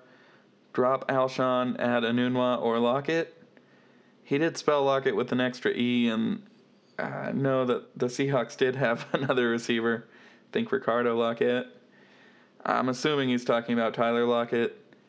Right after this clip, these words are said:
I've been a fan of his since he played at K-State. I still like his upside, especially if he's drawing wide receiver one types of targets while Baldwin is out.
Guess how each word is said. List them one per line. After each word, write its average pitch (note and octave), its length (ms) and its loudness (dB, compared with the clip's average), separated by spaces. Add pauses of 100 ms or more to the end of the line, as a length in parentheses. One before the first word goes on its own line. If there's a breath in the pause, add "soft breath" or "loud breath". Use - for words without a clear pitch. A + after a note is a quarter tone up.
(260 loud breath)
I've C3+ 160 -2
been F3+ 140 0
a C3+ 60 0
fan C#3+ 240 0
of C#3 80 0
his B2+ 180 2
since B2 200 -2
he A#2+ 100 0
played A#2+ 240 2
at G2+ 80 -2
K-State. A#2+ 640 0
I A#2+ 80 0
still C#3 340 -2
like C3 280 0
his B2 200 0
upside, C3 680 0 (180)
especially C#3+ 560 0
if B2+ 100 -2
he's B2+ 180 0
drawing A#2 320 0
wide A#2+ 220 0
receiver A#2+ 340 -2
one A#2 260 0
types A#2 280 -4
of A2+ 60 -6
targets A#2+ 440 -2
while A2 120 0
Baldwin A#2+ 380 0
is A#2+ 120 -4
out. A#2+ 320 -2